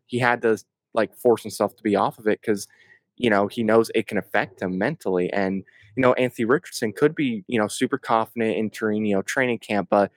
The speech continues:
when he's going through issues, you know, there's gonna be fans out there saying some really bad things and mean things about him. You know, that could affect him too, where he could be like, "Oh, maybe they're right. You know, maybe I'm not good and stuff." And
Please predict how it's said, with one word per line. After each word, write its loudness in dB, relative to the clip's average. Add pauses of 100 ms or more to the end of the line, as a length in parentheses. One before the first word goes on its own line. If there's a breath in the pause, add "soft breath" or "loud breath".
(320 soft breath)
when 0
he's 0
going 2
through 4
issues, 0
you 0
know, 2
there's 2
gonna 0
be 2
fans -2
out 0
there 0
saying -2
some -6
really 4
bad -2 (120)
things -2
and -2
mean 0
things -2
about 0
him. -4 (1120 soft breath)
You 0
know, 4
that 0
could -2
affect 0
him -2
too, 2
where 4
he -2
could -8
be 2
like, 2
"Oh, 4
maybe 0
they're 2
right. -4
You -8
know, 0
maybe 2
I'm 0
not -2 (100)
good 2
and -8
stuff." -4
And -2